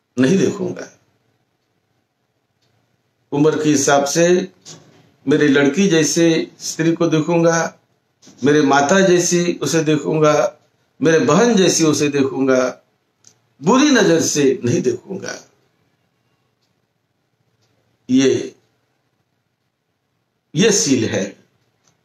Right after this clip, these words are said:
उसी प्रकार पुरुषों के लिए,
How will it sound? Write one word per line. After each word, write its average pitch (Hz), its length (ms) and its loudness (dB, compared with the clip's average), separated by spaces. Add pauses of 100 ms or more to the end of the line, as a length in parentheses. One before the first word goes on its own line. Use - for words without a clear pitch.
(680)
उसी 175 200 0
प्रकार 160 720 0
पुरुषों 196 400 2
के 170 180 0
लिए, 147 460 2